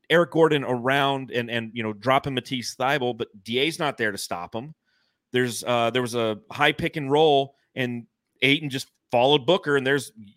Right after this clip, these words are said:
Nurkic wide open for an easy dunk. So those are the things that, again, we, we know who the better athlete is,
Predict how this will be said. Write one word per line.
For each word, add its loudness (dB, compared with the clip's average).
Nurkic 0
wide 2
open 0
for -2
an -4
easy -4
dunk. -2
So 0
those 2
are -4
the -4
things -6
that, -2
again, -2
we, -4
we -2
know 0
who -6
the -6
better -2
athlete -6
is, -6